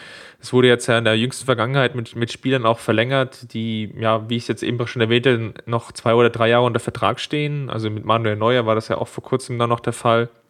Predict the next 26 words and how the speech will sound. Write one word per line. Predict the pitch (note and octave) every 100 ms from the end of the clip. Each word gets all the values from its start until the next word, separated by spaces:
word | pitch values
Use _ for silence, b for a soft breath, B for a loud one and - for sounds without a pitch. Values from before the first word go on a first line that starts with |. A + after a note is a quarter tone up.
| _ _ _ -
Und | A#2+
bei | A#2
Kroos, | A2 A#2 A#2 C#3 - - -
ähm, | A2+ A#2 A2 -
ließ | A#2 A#2+
man | B2+
das | A2+ A2+
im | A#2
Prinzip | A#2+ - A#2 _ - -
ja | A#2
so | A2+
weiterlaufen. | G#2+ A#2 A2 G#2 - G#2
Sein | G2+ G#2+
Vertrag | - A2+ A2+ A2+ -
war |
aus | G#2 -
dem | A2
Jahre | G#2+ A2
zweitausendzehn. | - A2 A#2 A2+ A2+ - A#2+ C3+ D3 B B B B B B - -
Er, | A2+ A#2
damals | A2 A#2 A#2 -
hat |
er | A#2
einen | A2 G#2+ - - -
Fünfjahresvertrag | - B2 A2 G#2 C3+ - D3+ C#3 C3+
unterschrieben. | C3+ C#3 - C#3+ C3+ C3 C3 C3